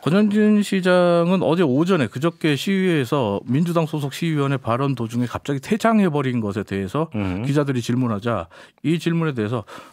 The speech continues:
Speaker 1: "너무 피곤해서 제정신이 아닐 때가 많았다."
Speaker 2: 예.
Speaker 1: 이렇게 해명했거든요.
Speaker 2: 예.
Speaker 1: 그러니까 본인 스스로가 지금 피로도가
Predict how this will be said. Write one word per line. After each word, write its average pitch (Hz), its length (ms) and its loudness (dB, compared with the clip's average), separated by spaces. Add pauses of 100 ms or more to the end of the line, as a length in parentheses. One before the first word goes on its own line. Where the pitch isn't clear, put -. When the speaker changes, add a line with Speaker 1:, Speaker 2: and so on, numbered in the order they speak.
Speaker 1:
"너무 120 260 2
피곤해서 165 480 -4
제정신이 131 420 -2
아닐 107 140 -2
때가 113 200 -4
많았다." - 500 -6
Speaker 2:
예. 107 60 0
Speaker 1:
이렇게 135 260 0
해명했거든요. 113 640 -2
Speaker 2:
예. 95 360 -4
Speaker 1:
그러니까 143 200 -4
본인 175 260 -2
스스로가 156 460 -4
지금 139 180 -6 (180)
피로도가 185 760 -2